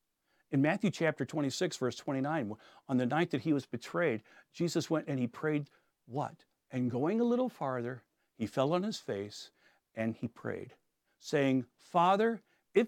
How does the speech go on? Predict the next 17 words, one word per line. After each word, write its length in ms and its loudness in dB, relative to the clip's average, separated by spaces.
it 140 2
is 160 2
possible, 600 2
let 220 4
this 220 0
cup 400 -8
pass 380 -6
from 440 -2
me. 200 -4
Nevertheless, 1000 4
not 480 2
as 320 0
I 360 0
will, 520 -2
but 260 0
as 240 -6
you 380 -2